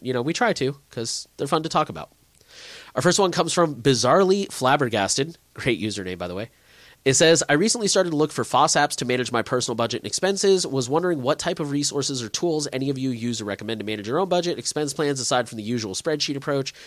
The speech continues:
that respect a user's privacy and security model." Um, I do use gnu Cash.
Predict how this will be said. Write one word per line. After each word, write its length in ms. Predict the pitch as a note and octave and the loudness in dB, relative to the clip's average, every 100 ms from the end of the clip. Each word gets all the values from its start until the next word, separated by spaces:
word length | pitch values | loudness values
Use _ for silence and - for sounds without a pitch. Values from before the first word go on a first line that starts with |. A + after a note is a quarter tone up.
| - - | -16 -8
that 100 | F#2+ | -6
respect 340 | - D#3 D#3 | 0 0 0
a 60 | B2+ | 0
user's 320 | C3+ C3+ B2 | 0 0 -2
privacy 380 | B2 A#2 - G2+ | -2 0 -2 -4
and 100 | F#2 | -6
security 380 | F2 C3 A#2 | -6 -4 -4
model." 320 | F#2 D#2 - _ _ - _ - - - - _ - | -6 -10 -14 _ _ -20 _ -20 -20 -20 -20 _ 0
Um, 360 | C3+ C3+ C3+ C3 _ | 2 4 2 -2 _
I 140 | B2+ D#3 | 0 2
do 300 | C#3+ C#3+ F#3+ | 2 0 2
use 360 | G3 G#3 G3 - | 2 0 0 0
gnu 200 | A#2+ B2 | -2 0
Cash. 560 | F#3 G#3+ - - - | -2 -2 -4 -6 -10